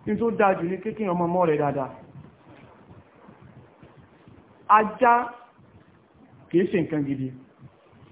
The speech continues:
Nínú àwọn ẹranko tí, ẹ́, tí èṣù máa ń sábà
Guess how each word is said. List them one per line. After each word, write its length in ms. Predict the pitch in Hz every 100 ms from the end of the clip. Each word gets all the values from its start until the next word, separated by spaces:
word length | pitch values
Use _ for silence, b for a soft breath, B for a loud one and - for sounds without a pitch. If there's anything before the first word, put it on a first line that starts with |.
| 135 - - _ - - _ - - - - - _ - - _ _ _ _ 175
Nínú 160 | 214
àwọn 240 | 226 170 170
ẹranko 480 | 170 170 170 - 175 170 170 - - - - - -
tí, 220 | - 208 214 208 208 214 - - - -
ẹ́, 180 | 156 165 208 - - - - - - - - - - -
tí 200 | - 220 233 233 226 226
èṣù 320 | 175 156 - 196
máa 220 | 208 190
ń 100 | 196
sábà 260 | 214 208